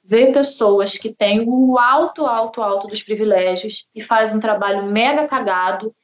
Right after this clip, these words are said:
e uma pessoa periférica que tá se esforçando a beça e não é reconhecida, e essa outra pessoa tem não sei quantos mil seguidores, sabe? É muito triste, assim, ver que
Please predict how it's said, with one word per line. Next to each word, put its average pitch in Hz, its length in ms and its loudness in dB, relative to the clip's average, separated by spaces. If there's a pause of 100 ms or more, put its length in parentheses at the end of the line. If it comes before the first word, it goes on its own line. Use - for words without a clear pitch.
(340)
e 233 380 2
uma 240 240 2
pessoa 240 420 -2
periférica 233 680 -2
que - 120 -18
tá 240 140 0
se 247 120 -4
esforçando 254 520 -4
a 277 80 0
beça 214 540 0
e 233 60 -4
não 226 200 -2
é 233 60 -2
reconhecida, 226 720 -2
e 226 80 -2
essa 220 480 -2
outra 208 240 -4
pessoa 214 480 -2
tem 214 540 0
não 208 260 0
sei 208 160 0
quantos 214 280 -2
mil 208 280 0
seguidores, 175 640 0
sabe? 165 260 -2 (460)
É 190 100 2
muito 220 340 4
triste, 220 300 2
assim, 185 300 -2
ver 190 200 -2
que 208 380 -4